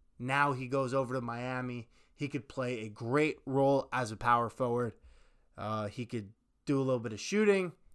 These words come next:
He's a hard-nosed defender, you know, just someone who kind of, you know, punches his time card, does what he's asked, and he could do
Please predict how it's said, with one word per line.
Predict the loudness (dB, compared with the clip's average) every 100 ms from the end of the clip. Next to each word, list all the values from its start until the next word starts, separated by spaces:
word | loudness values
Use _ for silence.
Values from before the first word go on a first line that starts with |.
| _
He's | -10 -6
a | -2
hard-nosed | 6 6 6 0 -2
defender, | -6 -6 -4 2 6 6 2 _ -14 -12 -8
you | -4
know, | -2 -2
just | -4 -2
someone | -2 -2 -2
who | -4
kind | -2 0 2 0
of, | -4 -6 -12 _ _ _ _ -20 _ -18 -8
you | -6
know, | -4 -6 -6
punches | 0 0 0 -6
his | -8 0
time | 6 6 4
card, | 0 2 2 0
does | -4 -4
what | -10 -10
he's | -8 -4
asked, | 0 0 -2 -6 -20 -20 -20 -20 -12
and | -6
he | -4
could | -4 -4
do | 0 0 0